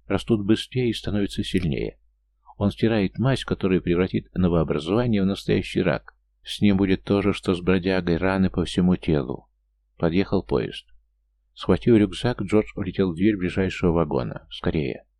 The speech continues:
Пусть мрачные мысли останутся на платформе. Джордж рухнул на сиденье. Сердце стучало так, что он бежал от самого дома. Ему стоило величайшего труда усидеть на месте и плевать, что думает о нем сидящая напротив женщина в коричневом дождевике.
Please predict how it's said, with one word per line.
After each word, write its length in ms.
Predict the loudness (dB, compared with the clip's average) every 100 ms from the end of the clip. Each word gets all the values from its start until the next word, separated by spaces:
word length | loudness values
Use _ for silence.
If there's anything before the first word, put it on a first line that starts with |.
| _ _ _ -2
Пусть 200 | 0 0
мрачные 400 | -2 0 0 2
мысли 320 | 2 0 -2
останутся 520 | -2 -2 -2 -4 -4
на 100 | -4
платформе. 640 | -2 -4 -2 -4 -4 -12 -18 _ _ _ _ _ _ _ _
Джордж 420 | -2 2 2 0 -10 -4
рухнул 400 | -2 0 2 2
на 80 |
сиденье. 640 | 0 -4 -4 -4 -6 -10 _ _ -4
Сердце 340 | 0 2 0
стучало 420 | -2 -2 0 0
так, 240 | 0 -2 -4
что 140 | -4
он 240 | -2 -2 -4
бежал 280 | -2 0
от 200 | 0 -4
самого 420 | -4 -4 -2 -2 -2
дома. 420 | -2 -4 -6 -14 _ _ -2
Ему 220 | 0 0
стоило 380 | 0 0 2 2
величайшего 600 | 0 0 -2 -2 0 0
труда 340 | 0 0 2
усидеть 400 | 0 0 -2 -2
на 120 | -2
месте 360 | 0 0 -2 -4
и 40 |
плевать, 420 | -2 0 0 0 -4 -12
что 200 | -10 -2
думает 340 | 0 0 0
о 60 | -2
нем 160 | -2
сидящая 500 | -2 -2 -2 -2 -4
напротив 420 | -4 -4 -2 -2 0
женщина 420 | 0 0 -4 -4
в 60 |
коричневом 520 | 0 0 0 -2 -2 -2
дождевике. 680 | -4 -4 -4 -4 -10 -16